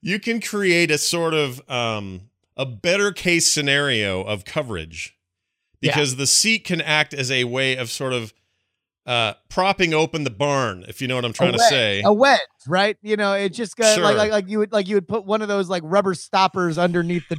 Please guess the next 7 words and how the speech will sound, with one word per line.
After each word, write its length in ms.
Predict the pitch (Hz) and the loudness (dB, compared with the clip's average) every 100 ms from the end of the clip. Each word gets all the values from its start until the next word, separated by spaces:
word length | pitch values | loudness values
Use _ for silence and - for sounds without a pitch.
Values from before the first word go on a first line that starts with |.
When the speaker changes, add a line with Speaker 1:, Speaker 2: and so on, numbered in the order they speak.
| 139 | 2
Speaker 2:
door. 340 | 180 135 95 | 2 2 -4
<laughs> 60 | - - _ - - - 466 _ - - _ - _ _ _ _ _ - 269 | -14 -20 _ -12 -12 -12 -14 _ -18 -18 _ -20 _ _ _ _ _ -20 -14
Speaker 1:
Right. 340 | - 294 170 123 _ _ | 0 4 4 2 _ _
So 180 | - 190 | -6 -4
that 120 | 185 185 | -2 -4
you 120 | 190 | -4
can, 360 | 196 180 170 | -4 -6 -6